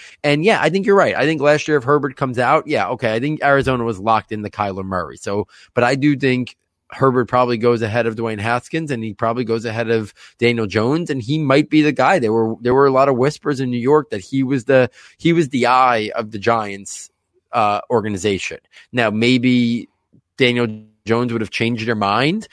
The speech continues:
but prior to the pre-draft process, there was a lot of whispers in New York that Justin Herbert was the guy that the Giants, you know, kinda had targeted, that he, they looked at him as a, as a guy that they thought could be a franchise quarterback.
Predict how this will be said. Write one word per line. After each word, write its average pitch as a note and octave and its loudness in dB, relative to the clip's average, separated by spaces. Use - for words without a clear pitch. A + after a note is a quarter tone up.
but A#2+ 2
prior D3 2
to C#3 -2
the C3 -2
pre-draft C3 -2
process, C#3+ 0
there A#2+ -2
was A2+ 0
a A2 -2
lot A#2 0
of C3 2
whispers B2 -4
in B2 -8
New A#2+ -8
York A2+ -4
that G2+ -8
Justin A2 -4
Herbert G#2 -8
was G2+ -2
the G#2+ -6
guy G#2+ 2
that G2+ -4
the G2+ -14
Giants, G2+ -4
you C3 -10
know, G2+ -6
kinda G#2 -4
had G2 -4
targeted, F#2 -4
that G#2 -2
he, A#2 -4
they G#2+ 2
looked A2+ 2
at G2+ -4
him G#2+ -4
as F#2+ -6
a, G#2+ -6
as G2+ -4
a G#2 -4
guy G2 -2
that G2 -4
they G2 0
thought F#2+ 0
could G2 -6
be F#2 -2
a F#2 -4
franchise F#2 -4
quarterback. F2 -4